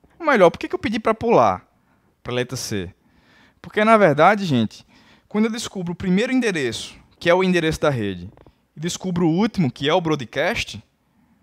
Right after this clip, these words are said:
o que tem no meio, ou seja, entre os dois, é justamente o endereço que eu vou usar pra parte válida, ou seja, são os endereços I Ps válidos, aqueles que eu posso configurar nos dispositivos.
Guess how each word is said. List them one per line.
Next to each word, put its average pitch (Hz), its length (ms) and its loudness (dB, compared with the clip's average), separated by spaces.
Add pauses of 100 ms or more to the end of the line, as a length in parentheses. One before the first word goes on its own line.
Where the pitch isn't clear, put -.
(600)
o 170 100 -10
que - 120 -14
tem 302 240 -2
no 226 100 4
meio, 170 600 0
ou 135 100 -8
seja, 131 260 -6
entre 202 300 -2
os 160 100 -6
dois, 190 360 0
é 190 40 -4
justamente 208 720 -2 (1160)
o 185 80 -2
endereço 196 640 0 (360)
que - 80 -8
eu 170 60 -2
vou 180 140 -2
usar 143 500 0
pra - 120 -4
parte 156 520 -2 (1000)
válida, 156 640 2
ou 139 80 -8
seja, 127 300 -2
são 151 140 -4
os 160 100 -2
endereços 175 380 0
I 202 60 -2
Ps 240 260 -4
válidos, 143 480 6
aqueles 147 280 -6
que - 60 -12
eu 170 60 -12
posso 170 240 -8
configurar 185 580 0
nos 202 100 0
dispositivos. 175 840 -8